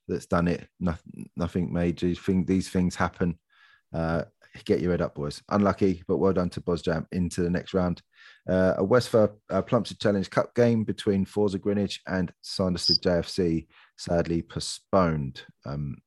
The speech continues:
soggy pitch, I imagine, looking at the ground that was supposed to be at.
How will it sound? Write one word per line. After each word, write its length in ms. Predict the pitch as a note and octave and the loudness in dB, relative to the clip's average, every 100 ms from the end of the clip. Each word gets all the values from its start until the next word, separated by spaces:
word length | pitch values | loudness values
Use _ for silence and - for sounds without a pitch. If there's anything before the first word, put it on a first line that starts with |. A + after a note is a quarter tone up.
| _ | _
soggy 420 | - - F2+ D2+ | -14 -2 -2 0
pitch, 320 | D2+ D#2+ D2+ | -2 -2 0
I 120 | D#2 D2 | 0 0
imagine, 400 | C#2+ D2 C#2+ C#2 - - - | -2 -4 -6 -8 -18 -20 -8
looking 240 | D#2+ - D#2+ | -6 -4 -4
at 100 | - | -4
the 80 | |
ground 300 | D2 E2+ D#2+ | -2 0 0
that 120 | C#2+ - | -2 -4
was 100 | D2+ | -4
supposed 260 | E2 D#2+ | -4 -4
to 60 | - | 0
be 160 | G2 | 4
at. 180 | F#2+ - | 4 2